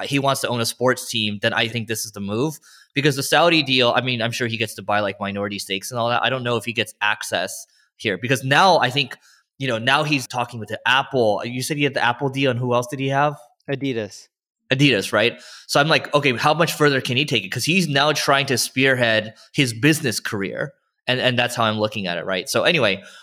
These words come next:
Speaker 1: the other
Speaker 2: Saudi
Speaker 1: thing to
Speaker 2: Ar-,
Speaker 1: call out
Speaker 2: Saudi
Speaker 1: too
Speaker 2: Arabia charges residents and expats zero income tax. This is based on greenback tax services dot com.
Speaker 1: <laughs>
Speaker 2: So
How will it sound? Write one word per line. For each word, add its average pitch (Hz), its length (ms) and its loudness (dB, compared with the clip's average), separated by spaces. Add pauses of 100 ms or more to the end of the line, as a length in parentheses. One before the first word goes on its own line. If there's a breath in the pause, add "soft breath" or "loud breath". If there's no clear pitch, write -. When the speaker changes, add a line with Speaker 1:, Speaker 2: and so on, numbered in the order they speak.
(180 loud breath)
Speaker 1:
the 151 140 4
other 190 80 6
Speaker 2:
Saudi 220 100 4
Speaker 1:
thing 214 100 2
to 214 40 4
Speaker 2:
Ar-, 190 60 2
Speaker 1:
call - 200 2
out - 80 4
Speaker 2:
Saudi 208 120 4
Speaker 1:
too 226 60 6
Speaker 2:
Arabia 180 420 4
charges 156 520 -2
residents 160 680 4
and 139 180 -4
expats 131 680 2 (100)
zero 156 540 8
income 139 300 0
tax. 101 260 0
This 120 180 -2
is 147 120 -2
based 143 340 4
on 139 240 4 (260 loud breath)
greenback 180 580 6
tax 156 320 2
services 139 640 4
dot 131 320 4
com. 127 380 2
Speaker 1:
<laughs> - 60 -20 (460 loud breath)
Speaker 2:
So 175 220 0